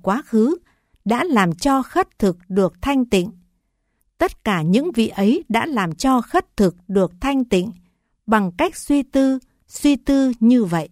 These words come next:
Này Sariputta, những sa môn hay bà la môn nào trong thời gian tương lai sẽ làm cho khất thực được thanh tịnh? Tất cả những vị ấy sẽ làm cho khất thực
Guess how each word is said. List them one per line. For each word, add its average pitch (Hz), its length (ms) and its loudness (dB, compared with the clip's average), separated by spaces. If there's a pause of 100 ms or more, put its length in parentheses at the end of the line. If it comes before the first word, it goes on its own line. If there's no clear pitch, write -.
(1000)
Này 185 360 2
Sariputta, 247 960 -2 (640)
những 254 260 2
sa 285 280 -6
môn 269 340 2 (120)
hay 269 300 -4
bà 180 260 -2
la 220 180 0
môn 254 260 4
nào 165 320 2 (400)
trong 294 220 0
thời 185 260 4
gian 269 320 0
tương 269 300 0
lai 247 340 0 (300)
sẽ 269 280 -2
làm 190 240 0
cho 262 280 0
khất - 340 -4
thực 180 180 0 (100)
được 185 320 2
thanh 247 240 -2
tịnh? 190 240 -2 (840)
Tất - 300 -2
cả 180 200 0
những 214 380 0
vị 208 140 0
ấy 254 400 0
sẽ 262 240 -4
làm 185 260 -2
cho 269 260 0
khất - 340 -6
thực 175 180 0